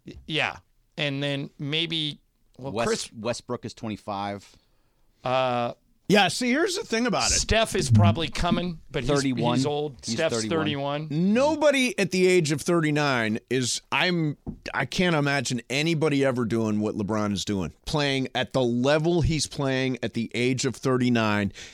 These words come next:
Speaker 3: That longevity is, I always, uh, it's funny, uh,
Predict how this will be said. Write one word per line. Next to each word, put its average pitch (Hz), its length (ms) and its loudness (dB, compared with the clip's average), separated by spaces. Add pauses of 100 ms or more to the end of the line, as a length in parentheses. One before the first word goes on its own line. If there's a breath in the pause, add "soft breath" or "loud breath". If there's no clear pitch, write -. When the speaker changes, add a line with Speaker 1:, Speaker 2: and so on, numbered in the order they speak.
(240 loud breath)
Speaker 3:
That 202 360 2
longevity 151 1000 0 (760 soft breath)
is, 131 460 4
I 208 140 4
always, 170 300 2 (120)
uh, 135 100 2 (140)
it's 127 160 -2
funny, 123 320 2 (120)
uh, 113 280 2